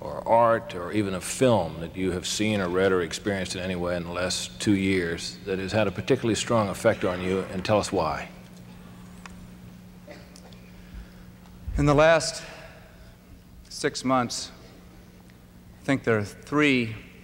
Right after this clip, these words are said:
Speaker 2: very important books that I read that have had an impact. The three books are, one, Richard Nixon's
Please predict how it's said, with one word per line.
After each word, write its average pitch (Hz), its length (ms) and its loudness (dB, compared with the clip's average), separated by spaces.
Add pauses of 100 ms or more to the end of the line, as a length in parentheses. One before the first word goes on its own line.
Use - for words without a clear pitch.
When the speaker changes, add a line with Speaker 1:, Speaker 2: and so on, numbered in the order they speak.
(380)
Speaker 2:
very 123 380 4
important 110 440 -2
books - 440 -2 (1160)
that 107 180 2
I 107 100 4
read 107 500 2 (100)
that 120 100 -2
have 117 80 -4
had 135 220 4
an 117 100 2
impact. 117 480 -2 (1500)
The 123 140 -2
three 175 300 4
books 151 580 2 (1040)
are, 113 60 0
one, 123 280 4
Richard 123 300 -2
Nixon's 120 640 -2